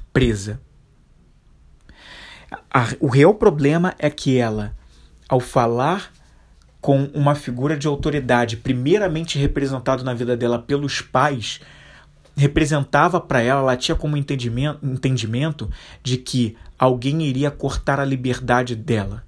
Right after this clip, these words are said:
Alguém iria impedir que ela fizesse determinada coisa que ela gostaria de viver.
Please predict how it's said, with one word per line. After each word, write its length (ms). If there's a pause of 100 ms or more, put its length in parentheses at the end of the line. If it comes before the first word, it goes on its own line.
(440)
Alguém 440
iria 280
impedir 600
que 80
ela 100
fizesse 580
determinada 600
coisa 340
que 100
ela 120
gostaria 500
de 160
viver. 460